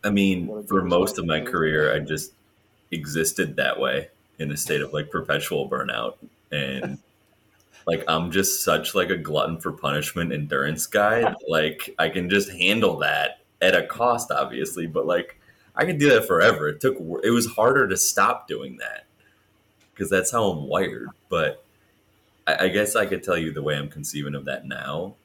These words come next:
Speaker 1: is that we do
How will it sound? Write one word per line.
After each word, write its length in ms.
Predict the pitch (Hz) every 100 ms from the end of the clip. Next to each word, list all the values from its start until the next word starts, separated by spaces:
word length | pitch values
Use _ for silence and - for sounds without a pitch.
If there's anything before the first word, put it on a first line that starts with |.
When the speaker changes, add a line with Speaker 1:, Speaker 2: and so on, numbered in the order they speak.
| -
Speaker 1:
is 240 | 76 69
that 300 | 76 69 67 - _ _ _ _ _ _ _ _ _ _ _ _ _ _ _ _ _ _ _
we 320 | 92 92 143 202
do 720 | - 101 95 107 113 117